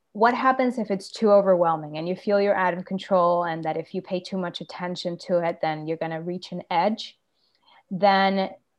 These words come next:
you can stabilize. There are stabilizing exercises that, um, I always recommend you sitting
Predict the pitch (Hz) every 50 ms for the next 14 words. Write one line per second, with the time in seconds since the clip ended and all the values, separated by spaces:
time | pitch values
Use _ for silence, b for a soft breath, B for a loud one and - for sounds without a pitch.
0 | _ - 214 214 190 - 220 214 202 190 - - - 185 180 170 180 170 160 151
1 | 156 156 180 - - 196 190 196 196 - - - 202 196 190 202 196 190 180 180
2 | 175 - - 165 165 - 170 170 - - - 240 240 - - 247 254 269 269 -
3 | 320 330 339 339 _ _ _ B B B B B B B B - 180 180 165 180
4 | 180 170 170 170 170 160 - - - - - _ - - 185 180 175 175 170 170
5 | 165 165 165 160 156 156 160 180 _ - - _ _ - _ _ _ _ _ _
6 | _ _ _ _ _ _ _ - - 208 208 208 208 214 247 262 254 254 277 269
7 | 269 277 254 233 208 196 196 196 202 190 196 185 185 196 - - - 196 180 185
8 | 185 180